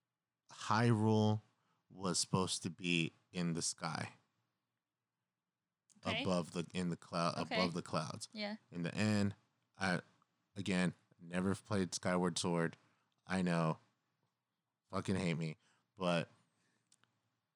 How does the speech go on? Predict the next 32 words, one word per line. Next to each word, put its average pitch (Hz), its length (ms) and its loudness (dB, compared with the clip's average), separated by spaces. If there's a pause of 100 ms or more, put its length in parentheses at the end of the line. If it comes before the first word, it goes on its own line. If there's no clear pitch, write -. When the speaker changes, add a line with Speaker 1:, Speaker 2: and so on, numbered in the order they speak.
(460)
Speaker 1:
the 95 140 -2
kingdom 117 480 4
falls 82 340 0
to - 80 -2
the 82 80 0
ground. - 380 -8 (2000)
Speaker 2:
No 208 120 -12
line, 202 280 -10
sir. 196 260 -14 (280)
Speaker 1:
Then 87 440 0 (640)
you 87 200 -4
have, 78 460 -2 (1040)
um, 80 520 -6 (800)
what 98 180 -16 (100)
other 85 200 -4
Legend 82 320 -6
of 80 60 -18
Zelda 80 220 -18
is 78 100 -18
Speaker 2:
It'd 240 60 -8
Speaker 1:
it? 240 40 -6
Speaker 2:
be 247 100 -6
Breath 240 240 -4
of 262 80 -8
the 247 60 -6
Wild. 330 380 -4 (200)
Speaker 1:
No, 92 180 -10
Breath 101 360 -2
of 113 80 0
the 110 80 2
Wild 90 480 0 (140)
happens 80 600 -4